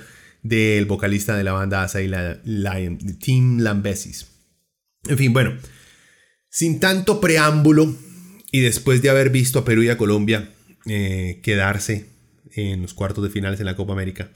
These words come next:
y de ver a los Bucks ahora ganarle, por dicha, a los Phoenix Suns en las finales de la N B A, ha sido una semana un poquito, un poquito,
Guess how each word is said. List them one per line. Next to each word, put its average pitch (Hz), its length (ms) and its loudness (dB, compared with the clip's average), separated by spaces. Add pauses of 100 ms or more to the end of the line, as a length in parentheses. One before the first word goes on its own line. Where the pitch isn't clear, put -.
(440)
y 117 80 0
de 117 120 4
ver 117 120 4
a 120 40 4
los 110 180 2
Bucks 110 320 0
ahora 101 340 -2
ganarle, 104 720 -2
por 95 160 -8
dicha, 104 300 -2
a - 20 -2
los 92 140 -6
Phoenix 101 240 -4
Suns 104 280 -2
en 107 60 -4
las 92 100 -6
finales 98 240 -4
de 104 80 -2
la 98 80 -2
N 123 120 2
B 151 100 4
A, 131 260 0 (680)
ha 117 80 -2
sido 107 140 0
una 104 100 0
semana 98 340 -2
un 92 100 -2
poquito, 92 600 -6 (720)
un 156 100 -2
poquito, 156 460 2